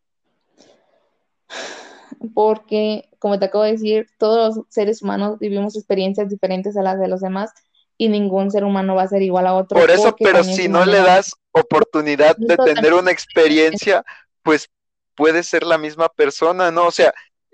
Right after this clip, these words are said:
Speaker 2: estás diciendo que ninguna, que ningún bebé nace con una mentalidad y eso es,
Speaker 1: No.
Speaker 2: eso es, eso es obvio.
Speaker 1: No.
Speaker 2: O bueno,
Speaker 1: Porque
Speaker 2: no es
Speaker 1: también
Speaker 2: obvio,
Speaker 1: el
Speaker 2: es
Speaker 1: ser
Speaker 2: algo que se puede debatir.
Speaker 1: el ser humano desarrolla la imaginación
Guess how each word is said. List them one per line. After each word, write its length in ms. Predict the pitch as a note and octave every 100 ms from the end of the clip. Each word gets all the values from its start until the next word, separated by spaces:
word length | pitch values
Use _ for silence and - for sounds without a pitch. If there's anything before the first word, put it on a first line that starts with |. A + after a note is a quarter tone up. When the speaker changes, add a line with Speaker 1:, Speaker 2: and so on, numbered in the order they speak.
| _ -
Speaker 2:
estás 260 | C#3+ E3+
diciendo 340 | F3 - F3 F3
que 140 | D#3+
ninguna, 680 | D3 C#3 C#3 D#3 E3 D#3+ D3
que 120 | C#3
ningún 320 | C3+ C3+ D3+
bebé 260 | E3+ E3 E3
nace 260 | D#3+ E3 -
con 160 | D3
una 140 | D3 D#3+
mentalidad 600 | C#3+ C#3 B2 B2+ D3 E3 _ _
y 420 | B2+ B2 A#2+ A#2
eso 300 | B2 - D#3+
es, 160 | D3+ D3+
Speaker 1:
No. 300 | G3 G3 -
Speaker 2:
eso 180 | - D3
es, 200 | C3+ -
eso 180 | C3 C3
es 100 | C#3
obvio. 280 | D#3 E3 D#3 _ _ _
Speaker 1:
No. 360 | G#3 G3+ G3 _ _ _ _ _ _
Speaker 2:
O 100 | C#3
bueno, 160 | E3 F3
Speaker 1:
Porque 100 | F3
Speaker 2:
no 60 | F#3+
es 40 |
Speaker 1:
también 240 | G#3 G3+ F#3+
Speaker 2:
obvio, 200 | - D#3+
Speaker 1:
el 140 | E3
Speaker 2:
es 120 | G#3
Speaker 1:
ser 120 | G#3+
Speaker 2:
algo 200 | D#3 -
que 80 | G#3
se 100 | -
puede 200 | - B2+
debatir. 400 | B2 A2+ - C#3 - _ _ _ _ _ _ _ _ _ _ _
Speaker 1:
el 140 | A3 A3
ser 140 | A3+
humano 400 | A3+ G#3+ G#3+ A3
desarrolla 480 | G#3+ G#3+ F#3+ F#3+ G3
la 100 | F#3+
imaginación 840 | F#3 F#3 F3+ F#3 F#3 G3 G3 A#3